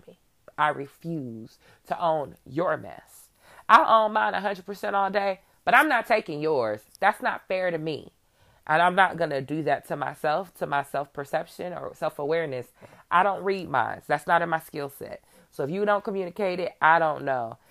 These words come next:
And I don't do work I didn't agree to. It may,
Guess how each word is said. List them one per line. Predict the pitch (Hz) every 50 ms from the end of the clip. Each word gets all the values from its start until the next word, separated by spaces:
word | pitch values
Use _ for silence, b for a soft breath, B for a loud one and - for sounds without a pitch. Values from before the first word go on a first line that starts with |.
| b b b b
And | - 151 156
I | 165 175
don't | 185 196 190 196
do | 180 185
work | 175 170 165 160 160 -
I | 156 156
didn't | 156 156 156 160
agree | 175 202 226 285 254
to. | - - 143 113 104 101 - _ _ _ _ _ _ _ _ _ _ _ _ _ _ _ _ _ _ _ _ _ _ _ _ _ _
It | - 208 220 208
may, | 220 - 277 - 233